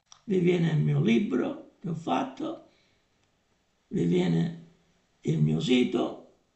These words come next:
che ve lo dico adesso, prendetevi una penna e ve lo scrivete.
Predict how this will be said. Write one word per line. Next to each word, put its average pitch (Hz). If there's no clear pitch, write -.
che -
ve -
lo 76
dico 71
adesso, -
prendetevi 156
una 156
penna 214
e 190
ve 143
lo 135
scrivete. -